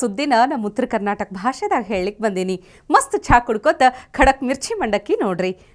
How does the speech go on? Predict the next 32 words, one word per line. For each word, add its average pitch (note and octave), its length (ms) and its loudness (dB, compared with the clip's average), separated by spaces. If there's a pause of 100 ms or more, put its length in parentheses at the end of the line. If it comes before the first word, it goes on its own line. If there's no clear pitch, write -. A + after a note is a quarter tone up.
(140)
ನೋಡಿ G#4 280 6
ಸುಮ್ C#4 180 -4
ಕುಂದ್ರಬೇಡ್ರ G#3 420 -2 (160)
ಮತ್ತ. A3+ 140 -6 (320)
ನಮ್ಮೆಲ್ಲ A3 300 2 (120)
ವಿಡಿಯೋಸ್ಗಳನ್ನ A3 640 -2
ಲೈಕ್ F#3 280 -2
ಮಾಡ್ರಿ, G#3+ 260 0 (160)
ನಿಮಗೇನ್ A3 440 -4
ಅನಿಸ್ತದ G#3 460 -6
ಕಾಮೆಂಟ್ B3+ 320 -6
ಮಾಡ್ರಿ, C4 300 2 (240)
ನಿಮಗ್ E4+ 260 2
ಗೊತ್ತಿದ್ದವ್ರಿಗೆಲ್ಲ A#3+ 600 -2
ಶೇರ್ F3 220 -4
ಮಾಡ್ರಿ. E3 300 -6 (240)
ಇನ್ನು D#4 240 2
ನಮ್ಮ B3 120 -2
ಟಿ F#4+ 240 0
ವಿ G4 160 0
ವಿಕ್ರಮ D4 360 -2 (200)
ಡಿಜಿಟಲ್ C4 420 -2
ಚಾನೆಲ್ A#3 320 0
ಸಬ್ಸ್ಕ್ರೈಬ್ G#3 480 -4
ಮಾಡೋದಂತೂ C4 480 0 (240)
ನೆನಪಾರ್ಲೇಬೇಡ್ರಪ್ಪ. F#3 840 -2 (880)
ಅಲ್ಲ, A4+ 160 4 (140)
ನೀವು F#4+ 180 0 (120)
ಒಂದು A4 200 0 (240)
ಗಮನಿಸಿರ್ತೀರಿ, E4+ 720 -2 (400)
ನಮ್ಮ F#4 120 -2 (120)
ಸಿ E4+ 100 -2